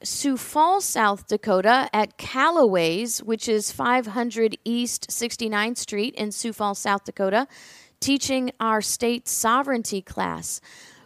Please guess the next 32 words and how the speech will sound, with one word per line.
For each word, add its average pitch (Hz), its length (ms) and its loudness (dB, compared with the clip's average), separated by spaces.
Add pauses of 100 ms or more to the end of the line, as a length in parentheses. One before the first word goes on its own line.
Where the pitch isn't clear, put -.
But 214 260 4
you're 381 260 6
gonna 311 200 2
be 220 160 -2
in 220 240 -2
D 240 300 -2
C 220 600 0 (360)
in 214 360 2
October, 196 640 2
which 196 280 0
is 202 120 -2
pretty 247 300 -2
exciting 214 480 0
to 208 140 -8
me 196 180 -4
as 185 240 -4
well. 233 340 4
You're 240 200 -2
gonna 247 180 0
be 214 380 -2
at 202 200 -2
D 233 200 -4
C, 202 400 -4 (440)
uh, 202 380 6
hopefully 226 320 0
getting 233 320 2
a 214 60 -4
chance 226 300 -2
to 240 120 -2
present 214 640 -2 (300)
your, 202 520 2 (460)
um, 190 680 -2